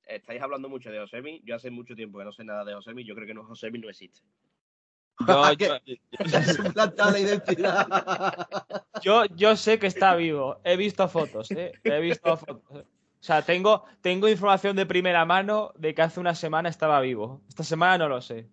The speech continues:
Speaker 2: pero estaba vivo hace una semana.
Speaker 3: Ojalá, ojalá esté huyendo de alguien, ¿no? Por, por, <laughs> por toda Madrid.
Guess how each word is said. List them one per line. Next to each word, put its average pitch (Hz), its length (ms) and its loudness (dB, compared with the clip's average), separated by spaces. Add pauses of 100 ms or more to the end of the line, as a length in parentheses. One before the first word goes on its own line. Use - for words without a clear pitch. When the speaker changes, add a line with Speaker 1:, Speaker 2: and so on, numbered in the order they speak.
(120)
Speaker 2:
pero 104 140 -10
estaba 131 280 0
vivo 117 160 -2
hace 110 140 -12
una 110 100 -6
semana. 110 460 -12
Speaker 3:
Ojalá, 139 680 -2
ojalá 143 380 -2
esté 139 260 -6
huyendo 139 380 -6
de 123 140 -4
alguien, 117 360 -6
¿no? 131 240 -6
Por, 123 220 -6
por, 165 220 -2
<laughs> 170 440 -2
por 185 220 -6
toda 175 380 -2
Madrid. 175 720 -4